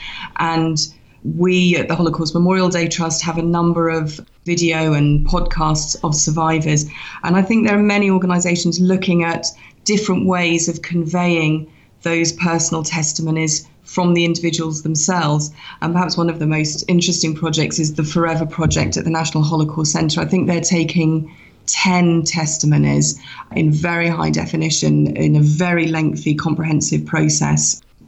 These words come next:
which will be a very interesting way of conveying those personal testimonies and evidence.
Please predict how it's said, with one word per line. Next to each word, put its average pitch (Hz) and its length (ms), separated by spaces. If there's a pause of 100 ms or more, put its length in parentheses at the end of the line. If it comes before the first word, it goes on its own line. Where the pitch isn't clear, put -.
(300)
which 170 200
will 160 100
be 160 100
a 160 40
very 165 200
interesting 151 480
way 151 200
of 147 140
conveying 151 760 (280)
those 151 220
personal 151 500
testimonies 78 680
and 78 120
evidence. 76 680